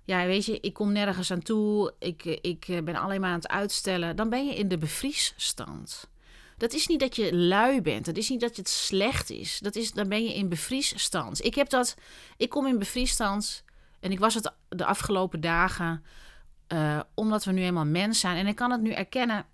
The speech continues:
Ik was naar Oostenrijk op vakantie vorige week. Ik heb een super toffe tijd gehad en dan kom ik weer terug in mijn dagelijkse routine. Ik ben niet in de natuur. Ik ben niet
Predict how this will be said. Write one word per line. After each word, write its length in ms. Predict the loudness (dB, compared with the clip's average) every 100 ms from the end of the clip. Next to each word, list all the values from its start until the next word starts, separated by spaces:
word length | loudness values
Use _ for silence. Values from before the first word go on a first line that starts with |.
| -20 _ -8
Ik 160 | -4
was 140 | -2 0
naar 260 | 0 0
Oostenrijk 540 | 2 0 2 0 0 -2
op 80 | -6
vakantie 520 | -6 -2 0 -2 -6
vorige 360 | -6 -4 -4
week. 420 | -4 -2 -2 -4 -10 -20 -20 -20 -16
Ik 60 | -8
heb 100 | -6
een 80 | -6
super 500 | -2 2 6 4 6
toffe 300 | 2 2 0
tijd 300 | 2 2 0
gehad 180 | -4
en 60 | -4
dan 100 | -4
kom 140 | -2
ik 100 | -4
weer 100 | -4
terug 520 | -4 -2 0 -2 -6 -10 -20 -20 -20 -20 -20 -20 -20 -10
in 140 | 0 2
mijn 120 | 4
dagelijkse 560 | 4 4 2 -6 -4
routine. 640 | -4 -4 -2 0 0 0 -2 -10 -20 -20 -20 -20 -20 -20 -20 -20 -20 -20 -14 -4
Ik 160 | -2
ben 280 | 2 2 6
niet 220 | 8 6
in 180 | 4 0
de 80 | 0
natuur. 640 | -2 0 0 0 0 -4 -8 -16 -20 -20 -18
Ik 120 | -10 -4
ben 180 | 0
niet 280 | 4 2 0